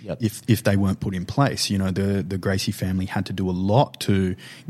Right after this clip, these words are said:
Speaker 2: get jiu-jitsu to a global level. There's not many other, you know, niche sports that can make that claim.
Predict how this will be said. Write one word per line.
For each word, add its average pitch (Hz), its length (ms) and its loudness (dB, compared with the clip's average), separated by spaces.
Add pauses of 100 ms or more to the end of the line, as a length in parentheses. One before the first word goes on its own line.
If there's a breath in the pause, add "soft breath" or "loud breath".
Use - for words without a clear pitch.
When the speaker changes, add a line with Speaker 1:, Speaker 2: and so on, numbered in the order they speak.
Speaker 2:
get 101 240 0
jiu-jitsu 101 520 0
to 101 160 -2
a - 20 0
global 98 560 0
level. 104 320 2
There's 92 220 -6
not 104 180 0
many 98 220 0
other, 92 500 0
you 104 140 0
know, 90 80 0
niche 107 420 4
sports 101 520 2
that 98 240 -2
can 95 260 0
make 95 220 -2
that 92 200 -4
claim. 107 460 2